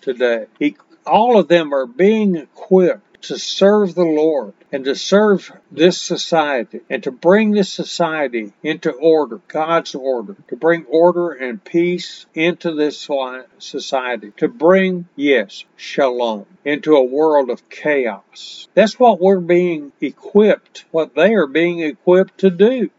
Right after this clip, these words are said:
That's what we are, have been gifted to do, my friends. That's what we need to be about. Find our purpose. It's not mysterious.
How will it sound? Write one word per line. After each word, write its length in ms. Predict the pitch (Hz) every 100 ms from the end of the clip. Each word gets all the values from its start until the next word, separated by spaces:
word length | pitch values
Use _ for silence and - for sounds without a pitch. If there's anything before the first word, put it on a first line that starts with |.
| _
That's 220 | 190 -
what 200 | 214 170
we 200 | 190 202
are, 160 | 190 165 156 - -
have 360 | - 175 202 170
been 340 | 196 196 147
gifted 640 | 127 175 214 - 147 117 -
to 140 | 135
do, 320 | 120 131 123
my 180 | 117 120
friends. 600 | 107 127 113 101 - - _
That's 420 | 151 190 196 -
what 300 | 180 170 156
we 160 | 165 165
need 400 | 156 147 143 147
to 100 | 147
be 240 | - 120
about. 460 | 123 - 117 104 104 _
Find 540 | _ 160 165 202 202
our 220 | 214 208
purpose. 840 | 196 - 139 117 - - - - -
It's 280 | 180 - -
not 340 | 254 254 220 - _
mysterious. 1080 | 165 - - - 135 131 127 139 180 -